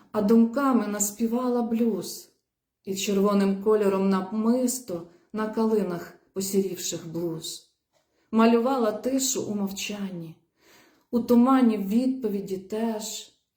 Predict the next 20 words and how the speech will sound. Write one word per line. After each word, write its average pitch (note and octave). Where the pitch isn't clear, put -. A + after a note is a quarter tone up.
у F#3+
палітру F#3+
пензликом F3+
зізнання F3
додавала F#3
поспіхом E3
без E3
меж. -
Малювала C4
сонцям E3+
кольорами, F3+
щоб A3
зігріли A#3+
у G3+
прийдешній G#3+
день, G#3+
і A3
вплітала B3
ніжними A#3
нитками A3+